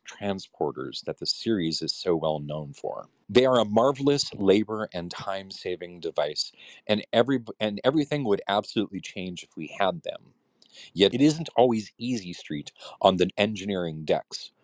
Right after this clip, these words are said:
when it comes time to beam down. Sometimes they can malfunction, otherwise operate in unexpected ways, and when they do, very unexpected results can occur. So let's get ready to ask some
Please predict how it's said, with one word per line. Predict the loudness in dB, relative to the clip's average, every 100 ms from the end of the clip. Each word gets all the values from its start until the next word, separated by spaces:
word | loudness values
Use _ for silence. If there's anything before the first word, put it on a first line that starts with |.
| _
when | -2 -2
it |
comes | -4 -6 -4 -10
time | -4 -2 -2 -6
to | -14
beam | -12 -10 -2
down. | -2 -2 -8 -20 _ _ _ -18 -18 0
Sometimes | 4 4 4 -2 -2 -4
they | -2 -2
can | -2
malfunction, | -2 -2 -2 -8 -8 -14 -14 -18 _ _ _ 0
otherwise | 2 2 -2 -6 -10 -8
operate | -8 -8 -6 -6 -8 -12
in | -12 -12 -8
unexpected | -6 -6 -4 -6 -4 -4
ways, | 0 0 0 -8 -10
and | -10 -8 0
when | 0 2
they | 0 -2
do, | -4 -4 0 0 -2 _ _ _ _
very | 0 2 2 -2 -2
unexpected | -2 -2 -8 -8 -6 -6 -4
results | -4 -4 -6 -8 -14
can | -6 -6
occur. | 0 2 2 0 -10 _ _ _
So | -2 0
let's | 2 2
get | 0 0
ready | 0
to | 0 -4
ask | -8 -8
some | -14